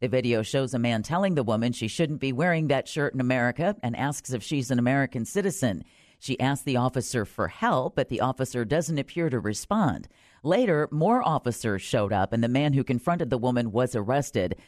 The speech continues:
The Cook County Forest Preserves says the matter is under investigation. Sarah Palin says she got tricked into doing an interview with comedian Sacha Baron Cohen. Cohen is famous for using, uh, false pretenses to score mock interviews with people.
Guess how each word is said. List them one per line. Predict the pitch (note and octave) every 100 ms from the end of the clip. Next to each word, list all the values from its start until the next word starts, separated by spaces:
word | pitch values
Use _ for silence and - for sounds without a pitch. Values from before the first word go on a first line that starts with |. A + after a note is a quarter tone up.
| _ -
The | A2+
Cook | C#3+ B2+
County | C3+ C3 A2
Forest | - C#3 A#2+ -
Preserves | - G#2+ A2+ C3 A2 G#2+
says | - B2 A2
the | A2+
matter | G#2+ C3 D#3+ D#3+
is | B2 B2+ -
under | A2 G#2+ G#2 G#2+
investigation. | A#2 A2+ F#2 F2 A#2 G2 F#2 - G2 - - - _ - - - -
Sarah | G#3 E3 C#3
Palin | - A3 B3+ D3 E2+ -
says | - D3 A2
she | - B3
got | A#3 D#3+ -
tricked | - C#3+ E2 -
into | C3+ A#2
doing | C#3+ C#3 B2
an | B2
interview | D3 C#3 A#2+ A#2+ G#2+
with | G#2+
comedian | - D3 E3 F#3 B2+ A2+
Sacha | - C#3 D#3 D#3+
Baron | B2 C3 A#2+ A2
Cohen. | - G3 E3 F#2+ - _ _ -
Cohen | F#3 E3+
is | A2+
famous | - D3 B2+ G2 -
for | A#2 A2
using, | G#2+ C3+ A#2+ A2 G#2
uh, | G2
false | - C#3 A#2+
pretenses | - D3+ B2+ A#2+ G2+ F#2+ F#2+ -
to | -
score | A2 - C3+ A2
mock | A#2+ A#2 B2
interviews | A#2 A2 G#2 F#2+ -
with | G2
people. | - A2+ A2+ G#2